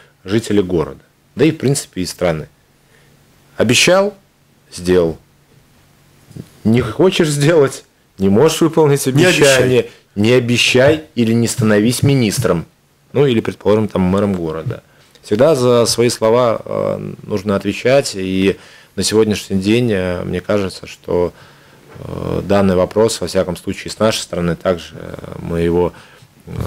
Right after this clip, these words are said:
Speaker 1: ну, скажем так, продвигаем, э, в какой-то степени лоббируем, э, и я думаю, что в ближайшее время окончательное решение будет все-таки понятно. То, что они, э, рижским, э, проектом, э, закрыли, э,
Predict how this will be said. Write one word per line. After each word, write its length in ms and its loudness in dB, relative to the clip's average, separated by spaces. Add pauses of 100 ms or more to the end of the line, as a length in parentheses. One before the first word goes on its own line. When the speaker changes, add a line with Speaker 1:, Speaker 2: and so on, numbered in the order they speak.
(300)
Speaker 1:
ну, 280 -2
скажем 200 -6
так, 160 -6
продвигаем, 720 2
э, 260 -4
в 80 -12
какой-то 360 -8
степени 560 -2 (420)
лоббируем, 840 2
э, 240 -4
и 640 -2
я 80 -4
думаю, 200 0
что 140 -14
в 40 -12
ближайшее 380 -2
время 540 0
окончательное 580 -4
решение 460 -2
будет 240 -8
все-таки 300 -18
понятно. 320 -4 (440)
То, 140 2
что 320 2
они, 420 2
э, 380 0
рижским, 540 0
э, 400 0
проектом, 760 2
э, 260 2 (300)
закрыли, 640 0
э, 1160 -4